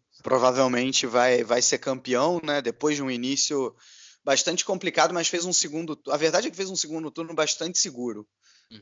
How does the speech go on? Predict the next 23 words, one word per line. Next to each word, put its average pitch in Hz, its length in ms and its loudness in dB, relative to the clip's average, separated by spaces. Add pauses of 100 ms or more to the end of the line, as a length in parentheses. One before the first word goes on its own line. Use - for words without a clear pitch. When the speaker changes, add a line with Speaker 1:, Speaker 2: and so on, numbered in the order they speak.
Speaker 1:
É, 110 420 -4
não, 131 180 -2
o 147 120 -2
Bayern 165 280 6
não 185 100 -2
vai 170 100 4
ser 185 140 2
campeão 165 360 0
só 165 220 4
porque 165 300 -6
o 156 40 -2
Borussia 147 400 0
caiu 139 300 0
absurdamente 135 640 -2
de 127 140 -4
nível. 110 320 -6
Vai 117 100 0
ser 127 140 2
campeão 143 340 -4
porque - 260 -8
ele, 156 440 4
Bayern, 139 440 2
também 127 460 -8